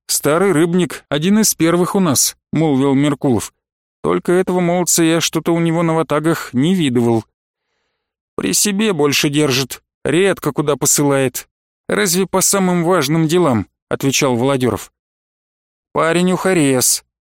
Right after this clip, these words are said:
недаром родом с Изранец. Не выругавшись и Богу не помолится». «При каких же делах он у Смолокурова?» спросил Меркулов. «Да при всяких, когда до чего доведется», отвечал трактирщик.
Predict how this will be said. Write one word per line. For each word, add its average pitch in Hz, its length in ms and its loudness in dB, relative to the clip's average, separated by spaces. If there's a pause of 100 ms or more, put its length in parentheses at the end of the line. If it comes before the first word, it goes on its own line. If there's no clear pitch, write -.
(140)
недаром 190 560 0
родом 170 320 2
с - 140 0
Изранец. 127 640 0 (460)
Не 147 160 2
выругавшись 160 720 0
и 156 40 2
Богу 160 280 0
не 135 140 2
помолится». 135 760 0 (760)
«При 160 160 0
каких 156 440 0
же 131 100 0
делах 147 360 0
он 147 100 0
у 151 40 0
Смолокурова?» 147 680 0 (120)
спросил 151 460 0
Меркулов. 131 520 0 (760)
«Да - 140 -6
при 220 180 -2
всяких, - 720 -2 (140)
когда 170 340 0
до 151 100 -2
чего 165 240 0
доведется», 147 600 0
отвечал 135 420 -2
трактирщик. - 640 -4